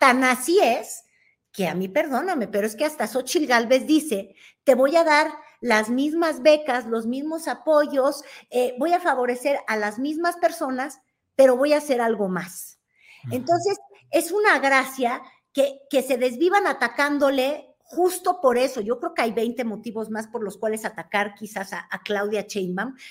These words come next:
Speaker 1: y hubiese sido quizás, eh, por su labor propia de política, ¿no? Ella fue hasta
Speaker 2: Ujú.
Speaker 1: jefa de gobierno, hay cosas que se pueden criticar.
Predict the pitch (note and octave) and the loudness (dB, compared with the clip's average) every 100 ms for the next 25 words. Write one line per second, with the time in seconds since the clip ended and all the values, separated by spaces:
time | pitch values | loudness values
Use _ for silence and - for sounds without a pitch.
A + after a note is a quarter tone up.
0 | - A#3+ C#4 D4 F4 E4+ C#4+ D#4 A#3+ A3 | -6 0 2 2 0 -2 -2 -2 -4 -4
1 | A3+ A#3 - - - _ _ _ B3 A#3 | 0 0 -2 -14 -20 _ _ _ 0 0
2 | - - _ _ _ _ _ - B3+ A#3 | 0 -10 _ _ _ _ _ 2 4 4
3 | - B3+ A#3 G#3 B3 D#4 - C#4 C#4+ D#4+ | 0 4 6 6 6 4 4 2 4 2
4 | D4+ - F#3 F#3 F4+ - - F#3 F3+ F#4+ | 2 0 -2 0 0 -2 -2 -2 -2 -6
5 | - C#4+ F4+ D#4+ E4+ - C#4 C4+ - D#4+ | -6 -6 -2 0 0 -2 -4 -4 -4 -2
6 | D4+ G3 F#3+ C4 F4+ B3+ B3+ C4+ D4+ D#4+ | -2 -4 0 0 0 -2 -2 -2 -6 -6
7 | D#4 C4 G#3 B3+ C#4+ D4+ C#4+ F#3+ - - | -10 -10 -4 0 0 0 -4 -8 -10 -8
8 | - D4 | -2 -2